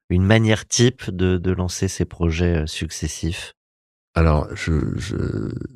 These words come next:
Speaker 2: j'espère que je dis pas de conneries en disant que je pense que c'est moi, à chaque fois, qui suis allé chercher, euh, des personnes avec qui j'avais déjà travaillé, euh, pour leur parler d'un projet. Et puis, on a on a construit ce projet. C'est-à-dire, au, au départ, c'est un peu une,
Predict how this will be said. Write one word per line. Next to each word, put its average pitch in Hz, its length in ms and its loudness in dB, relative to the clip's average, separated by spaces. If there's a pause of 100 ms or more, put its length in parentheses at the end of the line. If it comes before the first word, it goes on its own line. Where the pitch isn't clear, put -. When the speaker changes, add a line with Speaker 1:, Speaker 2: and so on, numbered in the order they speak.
(100)
Speaker 2:
j'espère 87 540 2
que - 60 -8
je 87 80 0
dis 76 140 -2
pas 90 120 0
de - 80 -4
conneries 95 320 4
en 92 60 4
disant 85 280 4
que 82 280 0 (500)
je - 80 -2
pense 101 260 4
que - 100 -4
c'est - 140 4
moi, 98 220 6
à 101 60 6
chaque 87 180 2
fois, 98 160 4
qui - 140 -6
suis - 100 -2
allé 87 140 2
chercher, 87 480 0
euh, 80 640 2 (1500)
des - 160 -2
personnes 104 320 4
avec 87 200 4
qui - 100 -6
j'avais 85 220 4
déjà 85 200 4
travaillé, 82 540 4 (800)
euh, 76 260 2 (120)
pour 95 180 4
leur 85 140 4
parler 87 220 4
d'un 85 140 4
projet. 87 680 2
Et 80 260 -2
puis, 85 340 0
on 78 200 2
a 73 440 2 (680)
on 71 180 -2
a 71 180 0
construit - 460 2
ce - 80 -2
projet. 82 360 2
C'est-à-dire, 76 400 -2
au, 80 180 2
au 85 40 -2
départ, 85 340 2
c'est - 120 -2
un 76 100 2
peu 82 160 2
une, 73 420 2